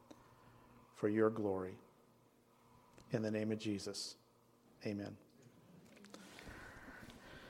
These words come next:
As you know, uh, we've been doing a series based on the information that we have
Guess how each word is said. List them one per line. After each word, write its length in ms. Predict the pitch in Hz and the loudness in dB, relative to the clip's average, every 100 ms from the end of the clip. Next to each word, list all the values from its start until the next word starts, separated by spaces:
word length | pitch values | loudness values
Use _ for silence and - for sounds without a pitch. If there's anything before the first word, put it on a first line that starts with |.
| - - - - - - - - - - - - - - - - - - | -16 -16 -18 -20 -20 -20 -20 -20 -20 -20 -20 -20 -20 -20 -20 -20 2 12
As 300 | 170 190 220 | 12 12 12
you 100 | 202 | 12
know, 360 | 147 123 127 | 12 12 12
uh, 200 | 123 117 113 151 | 12 12 10 12
we've 220 | 147 143 | 12 12
been 160 | 143 | 12
doing 380 | 139 151 151 143 | 12 12 12 12
a 380 | 131 120 117 110 - - - | 12 12 12 10 2 -2 0
series 720 | - - 180 160 123 117 123 | 6 12 12 12 12 12 8
based 380 | - 143 139 - | 12 12 12 12
on 180 | 139 127 | 12 12
the 140 | 127 | 12
information 640 | 131 131 127 131 127 135 120 | 12 12 12 12 12 8 10
that 160 | 123 | 8
we 140 | 123 117 | 10 6
have 560 | 135 131 120 113 117 | 10 12 12 12 8